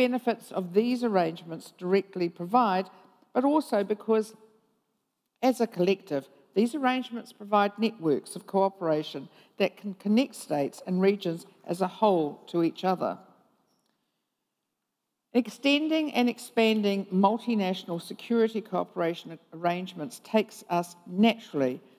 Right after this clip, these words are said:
to the system of international rules and norms that benefits us all. This is the international rules-based system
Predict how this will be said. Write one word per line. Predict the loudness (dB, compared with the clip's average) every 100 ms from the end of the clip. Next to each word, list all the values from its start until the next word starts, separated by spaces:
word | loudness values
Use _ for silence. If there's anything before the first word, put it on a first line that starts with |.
| _
to | -4
the | -2 0
system | -2 0 0 0
of | -2 -2
international | -4 -4 -4 -4 -6 -10
rules | 0 2 2 0 -6 _ -4
and | 0 2
norms | 2 0 -2 -6 -12 _ -10
that | -6 0
benefits | -2 -2 -6 -6 -6
us | -8 -4
all. | 0 2 2 -2 -12 _ _ _ _ _ _ _ _ _
This | 2 4
is | 2
the | 4 2
international | 2 0 2 2 0 -2 4
rules-based | 4 4 -2 2 2 0 -4
system | -6 -6 -8 -8